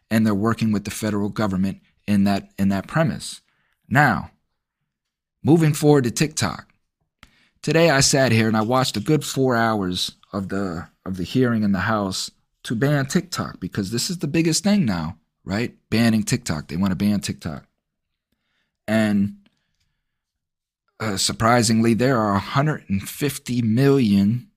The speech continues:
TikTok subscribers. Now, I'm sure s-, a lot of those are probably duplicates or whatnot. We don't know. They didn't talk about that. But a hundred fifty million subscribers is a large number. And it, if, let's just say fifty million of those are fake accounts.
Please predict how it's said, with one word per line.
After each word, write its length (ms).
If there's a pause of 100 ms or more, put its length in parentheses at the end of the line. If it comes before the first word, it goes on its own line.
(640)
TikTok 480
subscribers. 640
Now, 100
I'm 60
sure 180
s-, 180
a 60
lot 220
of 40
those 180
are 40
probably 300
duplicates 600
or 40
whatnot. 460
We 100
don't 180
know. 220
They 140
didn't 160
talk 200
about 240
that. 340 (520)
But 100
a 40
hundred 280
fifty 280
million 540 (120)
subscribers 760
is 140
a 40
large 420
number. 280
And 160
it, 200
if, 520
let's 220
just 200
say 140
fifty 440
million 340
of 100
those 240
are 60
fake 320
accounts. 580